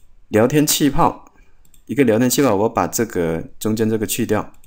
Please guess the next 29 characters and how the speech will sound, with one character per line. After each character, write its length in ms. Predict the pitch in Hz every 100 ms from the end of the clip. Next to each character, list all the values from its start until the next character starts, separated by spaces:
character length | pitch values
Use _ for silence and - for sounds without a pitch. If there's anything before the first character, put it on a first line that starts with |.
| - - - - -
然 120 | 107
后 100 | 123
我 60 |
加 220 | 92 120 120
了 140 | 101
一 60 | 98
个 100 | 107
这 140 | 117
种 180 | 101 87
聊 160 | 87
天 160 | 92 117
气 220 | - 131
泡 180 | 113 117
的 80 | 87
这 120 | 95
种 120 | 87
东 180 | 82 87
西， 320 | - 87 - - - - - - - -
然 140 | 95
后 140 | 123 226 - - - - - -
这 180 | - 165
些 160 | 139
笔 180 | 127 95
画 140 | 90 113
之 160 | 113
间， 180 | 110 107
它 160 | 107 113
们 160 | 113
也， 260 | 101 80